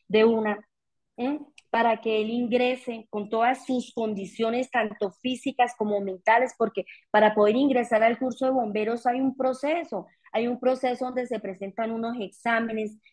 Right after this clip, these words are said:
tanto escritos como psicológicos, unos exámenes médicos donde la persona entra con su estado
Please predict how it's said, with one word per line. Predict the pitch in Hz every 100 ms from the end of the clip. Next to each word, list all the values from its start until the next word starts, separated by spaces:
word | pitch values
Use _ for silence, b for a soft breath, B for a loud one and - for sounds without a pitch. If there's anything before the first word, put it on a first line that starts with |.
| b _ _ _ -
tanto | 247 233 -
escritos | 202 - 233 247 - 226
como | 226 208 - -
psicológicos, | _ 247 226 - 220 226 247 254 247 233 226
unos | 247 240 240 240
exámenes | 208 - 214 226 240 214 214
médicos | 220 226 233 226 220
donde | 220 208
la | 202
persona | 202 196 202 214
entra | 220 214 233
con | 233 214
su | 202
estado | 190 - 214 220 240